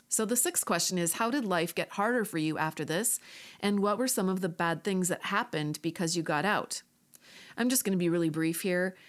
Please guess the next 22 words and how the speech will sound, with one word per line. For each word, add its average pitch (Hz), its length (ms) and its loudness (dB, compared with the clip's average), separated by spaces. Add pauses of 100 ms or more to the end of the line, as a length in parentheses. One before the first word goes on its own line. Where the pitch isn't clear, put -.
(260)
Basically, 226 720 2
my 170 200 0
church 190 560 0
excommunicated 165 800 0
me. 160 320 -2 (580)
I 180 500 2
was 175 240 0
crying 180 520 0
constantly. 175 800 -2 (360)
I 180 140 2
began 185 340 0
having 202 320 0
panic 170 360 -2
attacks, 247 680 -2
and 170 160 0
I 165 80 0
fell 165 300 -2
headlong 170 580 0
into 160 260 -2
a 151 100 0
deep 147 260 -6
depression. 101 640 -4